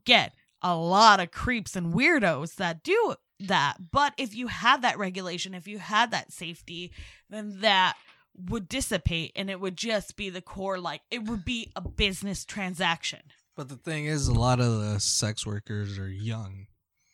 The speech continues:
Speaker 2: You know, they're not developed, like, their mind's not developed. They're just going out there to get that money 'cause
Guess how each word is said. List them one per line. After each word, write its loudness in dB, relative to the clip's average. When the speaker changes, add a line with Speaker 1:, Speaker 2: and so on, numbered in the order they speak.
Speaker 2:
You -12
know, -8
they're -4
not 0
developed, -4
like, -6
their -4
mind's -4
not -8
developed. -8
They're -8
just -6
going -4
out -6
there -8
to -8
get -8
that -6
money -4
'cause -10